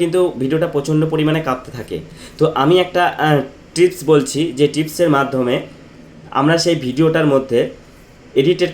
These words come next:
করে ভিডিওটার কোয়ালিটি, ক্লিয়ারিটি এবং স্মুথনেসটা আমি অনেকটাই কমিয়ে আনতে পারবো, যেটা আমার ভিডিও দেখলে তোমরা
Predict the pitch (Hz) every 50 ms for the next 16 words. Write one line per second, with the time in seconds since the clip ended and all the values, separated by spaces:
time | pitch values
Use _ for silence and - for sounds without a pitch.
0 | - 131 123 113 117 160 269 - - - - - - - - - - - - -
1 | 110 120 135 135 165 175 165 175 180 180 175 - - 143 151 165 170 175 175 170
2 | 175 180 185 185 180 - - - 143 147 147 165 170 170 175 170 165 180 185 -
3 | - - 131 135 131 139 147 170 180 - - - - - 143 147 151 151 151 160
4 | 160 156 - - 175 170 - - 131 143 160 170 - - - - - - - _
5 | - - 160 180 190 190 - - 220 226 226 180 160 151 143 139 127 120 123 120
6 | 120 117 107 87 87 82 - - - - 113 147 151 - - - 127 147 180 202
7 | 190 160 160 151 156 147 135 143 139 151 175 156 160 160 170 170